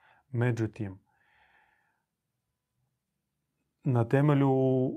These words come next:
onoga što je rečeno u objavi, na temelju naših razmišljanja, e, kroz praksu našu, naših okupljanja međunarodnih, mi zaključujemo da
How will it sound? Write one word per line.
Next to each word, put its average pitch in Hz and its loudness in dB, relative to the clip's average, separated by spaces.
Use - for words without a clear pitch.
onoga 127 -2
što 117 -8
je 110 -4
rečeno 110 -10
u 104 -12
objavi, 101 -14
na 104 -14
temelju 131 -2
naših 123 -4
razmišljanja, 107 -6
e, 107 -12
kroz 127 0
praksu 151 -2
našu, 117 -6
naših 113 -6
okupljanja 117 -4
međunarodnih, 110 -4
mi 156 -4
zaključujemo 123 -6
da 110 -2